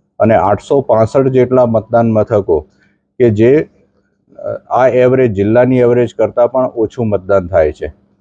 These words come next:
એટલે આ મતદાન મથકોને અમે ટાર્ગેટ કરીને ઘણા બધા પ્રવાસ પણ કર્યા છે. અમારા અધિકારી કર્મચારીઓ શ્રીઓ દ્વારા પ્રવાસ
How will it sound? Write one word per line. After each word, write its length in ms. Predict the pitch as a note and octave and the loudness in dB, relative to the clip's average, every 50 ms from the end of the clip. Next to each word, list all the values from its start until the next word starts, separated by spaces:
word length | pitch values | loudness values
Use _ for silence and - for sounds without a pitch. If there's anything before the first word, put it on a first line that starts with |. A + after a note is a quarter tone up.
| _ _ - | _ _ -6
એટલે 200 | A2+ G2+ G#2+ F#2+ | -4 -2 0 -2
આ 240 | - - A2+ C3 C#3 | 0 0 -2 0 0
મતદાન 480 | C#3 C3 B2 B2 B2 B2+ B2+ B2+ B2 | 0 0 -2 -2 0 0 0 2 2
મથકોને 540 | A#2 G#2+ G#2 - - A2+ A2 - A#2+ A#2 A#2 | 0 0 0 0 -2 -2 -2 -2 -2 -2 0
અમે 180 | A2+ A2+ A#2 A2+ | 0 0 -2 -2
ટાર્ગેટ 480 | - G2+ F#2+ F#2+ G2+ G2+ A2+ A2+ G#2 | 0 0 0 0 2 0 0 -2 -2
કરીને 500 | - - F#2 F#2 G2 G2+ G2 A2 A2 A2 - _ _ _ _ _ _ _ _ F#2 | -2 -2 -2 0 0 -2 -2 -4 -6 -6 -8 _ _ _ _ _ _ _ _ -2
ઘણા 260 | F#2+ G#2+ A#2 B2 B2 | 0 2 2 2 2
બધા 380 | A#2+ A#2+ A#2 B2 A#2+ B2 A#2+ | 2 2 2 4 4 4 2
પ્રવાસ 440 | A#2+ - - G2+ F#2+ F#2 G2 G#2 A2 - _ | 0 -2 -4 -4 -2 0 0 0 -2 -2 _
પણ 140 | - A#2 A#2 | -6 -6 -4
કર્યા 380 | - - A2 A2 A2 A2 A2 G#2 | -4 -4 -2 0 0 0 -2 -4
છે. 380 | - - A2+ A2+ A2+ A2+ A#2 | -4 -2 -2 0 0 0 -2
અમારા 480 | - - - F#2+ G2 G2+ G2+ G2+ F#2+ F2+ | -4 -6 -8 -4 0 2 2 4 2 2
અધિકારી 540 | F#2+ E2 F#2 G2 F#2+ - G#2 G#2 G#2+ G#2+ G2 | 2 0 0 -2 0 0 2 2 2 0 0
કર્મચારીઓ 640 | - F#2+ F2+ F2+ F#2+ - G#2 G2+ G#2 A2 A2 A2 | -2 -2 -2 -2 -2 -2 0 0 0 2 0 0
શ્રીઓ 400 | G2+ - _ A2 G#2+ A2 G#2+ G#2+ | 0 -2 _ -2 0 2 2 2
દ્વારા 280 | G2+ G#2+ G#2 G2+ G#2+ G#2 | 2 0 2 2 2 0
પ્રવાસ 380 | - G#2 G2+ G2+ G#2 G#2+ G#2 | 2 0 2 2 2 2 0